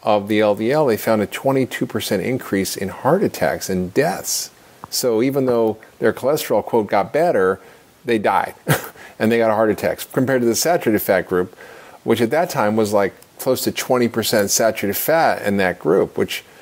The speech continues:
was pretty striking. And they increased the vegetable oils to, like, three hundred times, three hundred percent, I mean, uh, in the, in the omega-six group. So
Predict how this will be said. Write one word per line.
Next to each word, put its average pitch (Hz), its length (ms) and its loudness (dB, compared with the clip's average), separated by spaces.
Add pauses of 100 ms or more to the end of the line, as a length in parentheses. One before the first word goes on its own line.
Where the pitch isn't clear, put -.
(280)
was 113 220 0
pretty 139 260 0
striking. - 480 0
And 104 120 2
they 110 100 4
increased 117 400 0
the 107 80 4
vegetable 123 400 0
oils 104 160 2
to, - 120 -4
like, 98 220 2 (100)
three 143 220 0
hundred 113 280 2
times, 101 500 -2 (220)
three 156 120 2
hundred 127 120 0
percent, 113 340 0
I 98 80 2
mean, 95 220 -2 (440)
uh, 104 400 0
in 113 140 -2
the, 104 140 0
in 107 80 0
the 104 120 0
omega-six 110 640 -2
group. - 240 -6
So 127 300 0